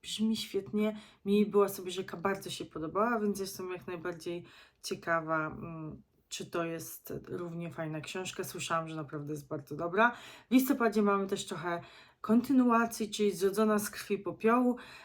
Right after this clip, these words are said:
E, to jest kolejny tom, czwarty już, e, Jennifer L. Attertrout.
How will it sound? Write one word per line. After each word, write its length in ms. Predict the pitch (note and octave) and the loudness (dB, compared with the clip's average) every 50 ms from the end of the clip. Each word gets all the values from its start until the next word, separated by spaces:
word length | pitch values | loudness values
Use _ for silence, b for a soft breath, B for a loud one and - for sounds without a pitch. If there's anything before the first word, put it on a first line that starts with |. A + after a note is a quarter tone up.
| B B | B B
E, 220 | - F#3 F#3 F3+ E3 | -6 -4 -4 -4 -4
to 200 | - - G3 F#3+ | -2 0 2 2
jest 360 | F#3+ F#3+ F#3 - - - - - E3+ E3+ - - | 2 2 0 -4 -8 -8 -8 -8 -8 -10 -10 -12
kolejny 640 | - - - G3 F#3+ G3 G3+ G#3+ G#3+ G#3 G3+ F#3+ | -16 -6 -2 0 4 6 6 6 6 4 4 2
tom, 360 | G3 - - F#3+ F#3 F#3 F3+ - | 0 -4 -6 -6 -6 -6 -8 -10
czwarty 600 | - - - - F#3+ G#3 G#3 G3+ G3+ - - F#3 | -12 -8 0 2 2 2 2 0 -6 -4 -4 -2
już, 460 | F3+ F3 F3+ F#3+ G3 G3 - - B B B B B B B B | -2 0 -2 -2 -4 -6 -10 -12 B B B B B B B B
e, 320 | F3+ F3+ F3+ F3 F3 E3+ - - | -6 -6 -4 -4 -6 -6 -4 -2
Jennifer 500 | G3 G3 G#3 A3+ A3+ G#3 - B3 G#3 G3+ - | 0 2 4 4 2 2 2 0 0 0 0
L. 340 | - F#3 F#3 F#3 F#3 F#3 - - G#3 F#3+ - - | -2 0 0 0 0 -2 -4 -6 -8 -8 -8 -6
Attertrout. 1200 | - - G3 F#3+ - F#3+ F3 F3 F3 - _ _ _ - - E3 F3+ F3+ G3+ A3 A3+ A3+ - - | -6 -6 -6 -4 -6 -6 -6 -6 -10 -14 _ _ _ -16 -10 -6 -2 0 0 0 -2 -4 -10 -18